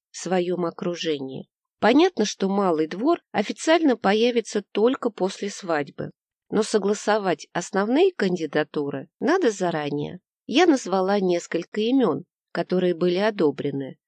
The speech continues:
Это Катарина, Сабрина, Анетта,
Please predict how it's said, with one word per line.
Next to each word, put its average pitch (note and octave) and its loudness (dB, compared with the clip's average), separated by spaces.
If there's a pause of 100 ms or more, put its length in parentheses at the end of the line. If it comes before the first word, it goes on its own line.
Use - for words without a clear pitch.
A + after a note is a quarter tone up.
Это E3+ -2
Катарина, F3 0
Сабрина, D3+ -2 (100)
Анетта, D3+ -2